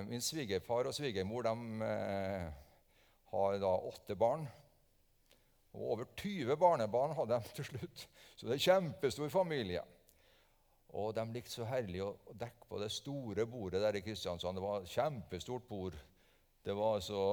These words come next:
ja, du kan tenke deg selv da. Det var et kjempebord. Og sånn ville de ha det til jul. Og de inviterte, og det var et fantastisk tilhørighet. Jeg kom jo som en fremmed der i begynnelsen, da, så det var jo litt overveldende, men, men liksom tonen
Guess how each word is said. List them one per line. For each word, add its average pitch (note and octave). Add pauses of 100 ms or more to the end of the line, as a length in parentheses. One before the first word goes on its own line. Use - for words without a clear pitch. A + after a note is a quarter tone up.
ja, A2+
du B2
kan A#2+
tenke A2
deg G#2
selv A#2
da. F2+ (100)
Det -
var G2
et -
kjempebord. F2
Og F2
sånn B2
ville G#2
de F#2
ha G2 (140)
det F2+
til A2
jul. D#3 (380)
Og -
de G#2
inviterte, G#2+
og F2+
det F#2
var F#2 (160)
et F#2
fantastisk G#2+ (1400)
tilhørighet. F2+
Jeg G#2
kom G#2+
jo E2+
som G2+
en F2
fremmed G2
der G2+
i G2
begynnelsen, F#2+
da, B2
så A2+
det G#2
var F2+
jo G#2+
litt A#2
overveldende, G#2+ (120)
men, A2 (120)
men A#2+
liksom A#2+
tonen D3